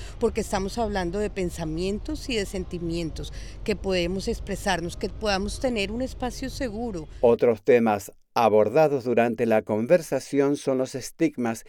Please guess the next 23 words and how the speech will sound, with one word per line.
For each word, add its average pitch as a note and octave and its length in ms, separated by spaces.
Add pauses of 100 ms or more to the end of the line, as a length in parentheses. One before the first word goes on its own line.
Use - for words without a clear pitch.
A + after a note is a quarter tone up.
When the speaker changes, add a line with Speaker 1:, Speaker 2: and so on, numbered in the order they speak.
(180)
Speaker 2:
y B2+ 120
las B2 160
presiones C3+ 500
sociales A2+ 520
que A#2 260
en G#2 100
algunos G2+ 380
casos B2 500 (280)
pueden D3+ 340
dificultar G#2 600
la F2 160
denuncia C3 580 (260)
o D3 120
la C#3+ 120
búsqueda G#2 540
de A2 140
ayuda A2+ 560 (180)
tras G2+ 340
una C3+ 160
situación C3+ 600
de A#2 160
violencia F#2+ 560
sexual. - 680